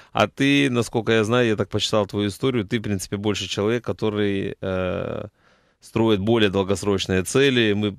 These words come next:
поговорим больше о том, например, какие перспективы ждут рынок, насколько ты пессимистичен.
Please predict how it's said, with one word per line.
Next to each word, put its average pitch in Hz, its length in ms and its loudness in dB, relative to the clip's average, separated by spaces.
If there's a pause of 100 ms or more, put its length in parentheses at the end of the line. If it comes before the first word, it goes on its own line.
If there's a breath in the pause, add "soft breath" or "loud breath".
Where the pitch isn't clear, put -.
(180)
поговорим 113 600 2
больше 107 400 0
о 98 100 2
том, 107 220 -2
например, 98 640 -2 (360 soft breath)
какие 104 260 -2
перспективы 98 680 -4
ждут 92 280 -4
рынок, 131 420 0
насколько 101 420 -4
ты 98 140 -4
пессимистичен. 117 840 -4